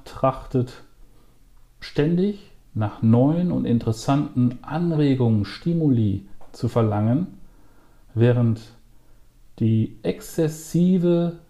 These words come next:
Gier der acht eher danach trachtet, so viel, so viele gute Dinge wie möglich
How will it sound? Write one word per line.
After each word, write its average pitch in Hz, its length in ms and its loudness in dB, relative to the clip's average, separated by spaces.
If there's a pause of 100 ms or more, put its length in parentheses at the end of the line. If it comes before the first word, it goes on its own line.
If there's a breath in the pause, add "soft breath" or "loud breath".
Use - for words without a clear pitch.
(140)
Gier 131 540 4 (140)
der 117 160 0
acht 190 420 -2 (1400 soft breath)
eher 170 320 2
danach 110 380 0
trachtet, 147 600 -6 (440 soft breath)
so 120 180 -2
viel, 202 600 0 (220)
so 120 160 -4
viele 196 420 0
gute 151 400 0
Dinge 147 440 0
wie 127 80 4
möglich 143 680 2